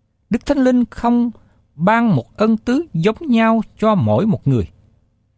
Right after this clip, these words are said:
Giống như cơ thể con người cần có nhiều bộ phận khác nhau, có tai, chân, đôi mắt, lỗ tai, vân vân. Nhiều người được ban cho ân tứ khác nhau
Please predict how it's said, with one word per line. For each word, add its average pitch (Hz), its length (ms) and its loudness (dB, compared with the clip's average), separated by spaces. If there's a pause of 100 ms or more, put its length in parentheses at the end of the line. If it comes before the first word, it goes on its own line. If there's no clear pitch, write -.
(340)
Giống 247 200 -4
như 285 140 -6
cơ 254 160 2
thể 151 200 -2
con 240 260 0
người 160 260 2 (120)
cần 151 200 0
có 247 100 -4
nhiều 180 180 2
bộ 120 240 0
phận 120 260 -2
khác - 200 -8
nhau, 226 280 0 (800)
có 196 100 -2
tai, 220 420 0 (560)
chân, 226 260 0 (460)
đôi 190 220 0
mắt, 214 220 0 (360)
lỗ 151 240 0
tai, 202 280 0 (280)
vân 220 180 0
vân. 240 180 -2 (1000)
Nhiều 180 180 2
người 185 240 2
được 180 220 -6
ban 240 240 0
cho 240 120 -4
ân 240 140 0
tứ 294 140 -4
khác 262 220 -6
nhau 220 360 0